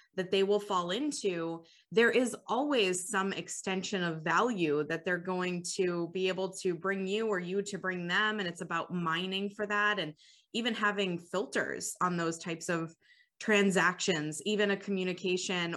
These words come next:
or a relationship between you and another person is a transaction. You're kind of giving something and getting something back in terms of the conversation. And then hopefully it leads to some sort of monetary transaction or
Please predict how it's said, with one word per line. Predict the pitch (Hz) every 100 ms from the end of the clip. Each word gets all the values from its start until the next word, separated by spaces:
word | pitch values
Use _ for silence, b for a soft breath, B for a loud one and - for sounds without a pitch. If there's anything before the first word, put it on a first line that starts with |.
| -
or | 175 170 165
a | 165
relationship | 165 165 165 190 185 -
between | 160 - 226 196
you | 160 175
and | 180
another | 165 165 156
person | 156 254 277 185 165 165 B B B _
is | 262 277 -
a | 190
transaction. | - 185 185 170 208 - 185 160 156
You're | 175 170 170 170 B B _ -
kind | 226
of | 202 170
giving | 190 185 202 202
something | 214 196 196 226 226
and | 180
getting | 175 165 185
something | 196 185 185 175
back | 160 185 202
in | 165
terms | - 180 175
of | 160
the |
conversation. | 160 175 151 156 226 247 247 233
And | 202 165
then | 156 156 b b _
hopefully | 196 - 196 180 170 -
it | 160
leads | 180 180 175 -
to | 180 165
some | 170 170
sort | 160 170
of | 151
monetary | 165 202 226 220 220
transaction | 208 220 208 202 202 202 214 202
or | 170 147